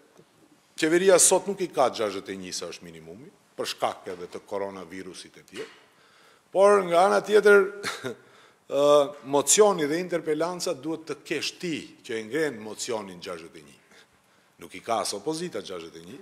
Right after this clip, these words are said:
dhe nuk i ka as qeveria gjashtëdhjetë e një. Kështu që përveç që do të ketë debat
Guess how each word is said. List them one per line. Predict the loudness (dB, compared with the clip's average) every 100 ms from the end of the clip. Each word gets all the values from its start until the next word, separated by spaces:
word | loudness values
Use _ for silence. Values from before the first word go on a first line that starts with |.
| _ -12
dhe | -10
nuk | -10
i | -10
ka | -8 -6
as | -6 -6
qeveria | -4 -4 -4 -8
gjashtëdhjetë | -10 -16 -18 -20 _
e |
një. | _ _ _ _ _ _ _ _ _ _
Kështu | -16 -8 -6
që | -4
përveç | -2 0 0 0
që | -2
do | -6
të | -4
ketë | -6 -4 -2
debat | 2 6 4